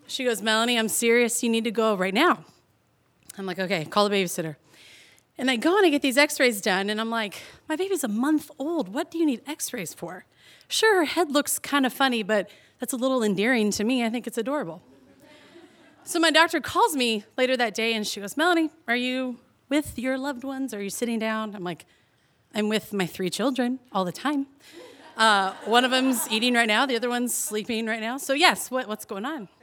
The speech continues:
She goes, "Melanie, Ivy has a really rare condition called craniosynostosis."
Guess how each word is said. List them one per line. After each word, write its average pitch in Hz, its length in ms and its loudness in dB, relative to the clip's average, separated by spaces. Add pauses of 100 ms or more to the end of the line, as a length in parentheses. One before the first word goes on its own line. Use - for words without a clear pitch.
(720)
She - 160 -2
goes, 247 340 0
"Melanie, 240 300 0
Ivy 269 540 0
has 214 440 0
a 208 60 -2
really 185 320 -4
rare 180 360 -6
condition 240 680 -2
called 196 260 -4
craniosynostosis." 208 1300 -4